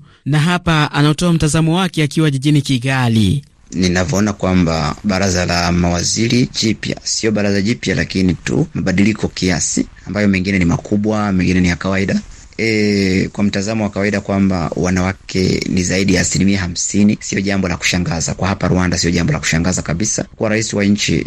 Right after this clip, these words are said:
Speaker 2: Mheshimiwa Rais, eh, Paul Kagame, amekuwa akiwapa kipaumbele wanawake katika serikali. Kila mara anavyojadiliana na waziri mkuu na wa-, wakafanya mabadiliko, huwa tunaona kwamba wanawake wanapewa kipaumbele, na tumeona hilo, eh, ni jambo ambalo ni zuri.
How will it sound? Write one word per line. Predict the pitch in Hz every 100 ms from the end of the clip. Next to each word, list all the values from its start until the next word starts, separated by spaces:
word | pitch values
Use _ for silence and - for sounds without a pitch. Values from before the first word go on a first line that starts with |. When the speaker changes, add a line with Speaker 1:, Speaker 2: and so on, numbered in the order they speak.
| -
Speaker 2:
Mheshimiwa | 80 78 98 - 92 92 87
Rais, | 85 90 - - -
eh, | - 78
Paul | - 87
Kagame, | 85 90 101 113 -
amekuwa | 82 90 - 92 90 - -
akiwapa | - - - 85 90 - - - - 117 - 92
kipaumbele | - - 90 90 95 95 87
wanawake | - 90 90 92 80
katika | - - -
serikali. | - 71 - 98 82 - - -
Kila | 101
mara | 98 101 98
anavyojadiliana | 95 90 90 90 98
na | 92
waziri | 87 90
mkuu | 87 - 117 127
na | 113 92
wa-, | 95 - - - _
wakafanya | 73 - - 101 101 95
mabadiliko, | 95 92 92 117 101
huwa | 95
tunaona | 87 101 87 87
kwamba | 82 76
wanawake | 80 85 90 90
wanapewa | 82 - 87
kipaumbele, | - - 82 82 76
na | 71
tumeona | - 127 139 120
hilo, | 120 120 -
eh, | - 110
ni |
jambo | 107 113 107
ambalo | 98 98 98 - - - - -
ni | 92
zuri. | 90 113 110 80